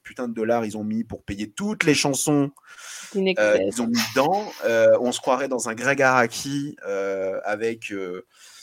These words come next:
Speaker 1: l'incarnation des dudes, euh, tels qu'on pouvait les imaginer dans les années quatre-vingt-dix, qui, euh, qui s'embrassent sur du Nexus. Bon, moi, je, ça a marché à cent trente pour cent sur moi. Mais c'est vrai qu'après coup, alors, il y a des gens qui,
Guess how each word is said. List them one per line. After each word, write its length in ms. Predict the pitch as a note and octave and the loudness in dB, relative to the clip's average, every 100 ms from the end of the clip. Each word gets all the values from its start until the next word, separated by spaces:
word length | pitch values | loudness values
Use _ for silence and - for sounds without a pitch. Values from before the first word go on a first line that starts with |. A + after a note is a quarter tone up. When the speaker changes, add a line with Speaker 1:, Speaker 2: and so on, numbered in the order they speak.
| - _ _ | -20 _ _
Speaker 1:
l'incarnation 720 | G2+ A2+ A2+ B2+ A2+ A#2 - C3+ | -4 -2 0 2 2 2 2 2
des 120 | A2+ | 2
dudes, 520 | A2 A#2+ C3 C3 A2+ | 0 0 0 0 -2
euh, 540 | G2+ G2 G2 G2 F#2+ F#2+ | -2 -2 -2 -2 -2 -4
tels 140 | A2 | -6
qu'on 140 | A2 A2+ | -10 -14
pouvait 300 | G#2+ G#2 G#2+ | -12 -8 -6
les 400 | G#2+ G2+ F#2+ G2+ | -4 -4 -4 -4
imaginer 300 | G#2 G2+ A2+ | -4 -2 -2
dans 40 | |
les 120 | A2 | -2
années 80 | G2 | -2
quatre-vingt-dix, 680 | G2+ - A2 G#2 A3+ A#3 - | -2 -4 -2 -4 -4 -6 -6
qui, 340 | - - - | -10 -4 -2
euh, 280 | F2+ E2+ D#2+ - _ - - | 0 -2 -6 -12 _ -20 -8
qui 120 | - | -2
s'embrassent 440 | C3 A2+ B2 C#3 | 0 4 4 4
sur 140 | - A2+ | 4 2
du 120 | A2 | 2
Nexus. 440 | A2 A2 C#3+ C#3 | 2 2 4 2
Bon, 140 | G#2+ G#2 | 2 2
moi, 240 | A2 A#2 | 6 6
je, 120 | A2+ F#2 F2 - - | 4 -6 -8 -12 -4
ça 140 | - | 0
a 40 | G2 | 4
marché 260 | G2+ - | 2 4
à 60 | A2 | 2
cent 140 | G#2+ | 2
trente 200 | - G#2+ | -4 -4
pour 120 | G#2 G2+ | -4 -4
cent 160 | A2 | -2
sur 220 | G#2+ G2+ | -2 -4
moi. 420 | G2 F#2+ G2+ C#3+ - - | -4 -2 0 0 -4 -8
Mais 500 | C3 C#3+ E3 F#3+ G#3 | 0 10 12 12 8
c'est 160 | - | 0
vrai 160 | A#2+ E3 | 0 2
qu'après 340 | D3 A#2 - | 4 2 0
coup, 280 | A#2+ - E3+ | -4 2 10
alors, 160 | A2+ G#2 | 10 10
il 20 | |
y 40 | |
a 60 | G#2+ | 6
des 160 | G2+ G2+ | 0 -4
gens 240 | A2+ A#2+ | -4 -6
qui, 380 | G#2+ - A2+ | -10 -18 -20